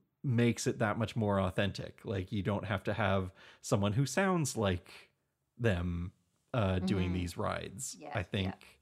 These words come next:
Speaker 2: yeah.
Speaker 1: it makes it really authentic, and it makes it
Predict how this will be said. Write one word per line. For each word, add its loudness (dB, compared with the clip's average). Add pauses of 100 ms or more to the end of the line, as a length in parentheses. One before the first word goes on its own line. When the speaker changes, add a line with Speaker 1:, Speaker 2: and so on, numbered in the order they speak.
(440)
Speaker 2:
yeah. 4
Speaker 1:
it 0
makes 2
it 0
really 2
authentic, -2
and -2
it -6
makes -4
it -2